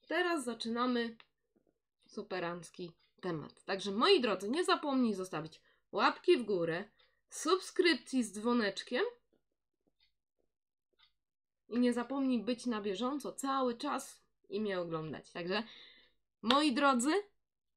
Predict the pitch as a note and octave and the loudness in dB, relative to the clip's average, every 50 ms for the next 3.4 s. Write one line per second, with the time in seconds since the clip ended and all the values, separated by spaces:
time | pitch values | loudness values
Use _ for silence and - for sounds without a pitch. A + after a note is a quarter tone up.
0 | _ _ _ _ _ _ _ _ - - - B3+ C#4+ D#4 D#4 D#4 - - A#3+ A#3+ | _ _ _ _ _ _ _ _ -12 -6 -2 2 4 2 2 2 -2 -2 0 0
1 | G#3 F#3+ G3+ G#3 - - - - - - - F#4 F4+ G4 G4+ G4+ F#4+ - - _ | 0 0 0 2 2 2 2 2 -2 -4 0 2 4 6 6 4 4 2 -4 _
2 | _ _ - - A3 A3 A3+ C4 C#4+ C4+ - - - A3 A3+ G#3 G3+ F3+ F#3+ A3+ | _ _ -6 0 2 4 6 6 6 6 4 0 -2 0 0 2 2 2 2 2
3 | A3 - C#4+ D#4+ F#4+ F4+ - | 2 2 2 2 2 0 -2